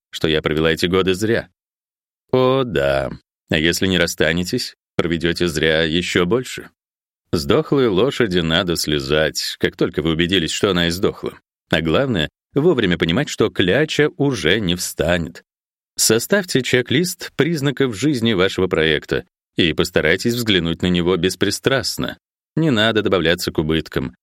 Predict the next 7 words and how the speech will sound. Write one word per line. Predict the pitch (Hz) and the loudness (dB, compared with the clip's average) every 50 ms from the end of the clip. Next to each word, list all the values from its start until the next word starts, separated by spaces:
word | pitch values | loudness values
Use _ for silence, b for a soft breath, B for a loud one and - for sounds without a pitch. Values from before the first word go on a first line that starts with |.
| _ _ - | _ _ -2
Лучше | 120 101 98 101 95 - - - 101 90 85 80 76 73 | 0 2 2 0 0 -2 -2 0 2 2 0 0 -4 -4
жалеть, | 80 82 98 85 78 78 87 107 104 - - - | -2 0 0 0 2 0 0 0 -2 -4 -4 -2
горевать, | 107 101 90 90 76 82 101 110 101 95 | 0 0 2 2 2 2 2 0 0 0
злиться | 90 82 82 98 139 135 - - 117 | 0 0 2 2 0 0 0 -2 -2
на | 113 | -2
свою | 104 - 110 113 117 117 | 0 0 2 2 2 0
тупость. | - - - 151 156 107 - 82 - - - - | -2 0 0 0 2 2 0 -2 -4 -4 -8 -12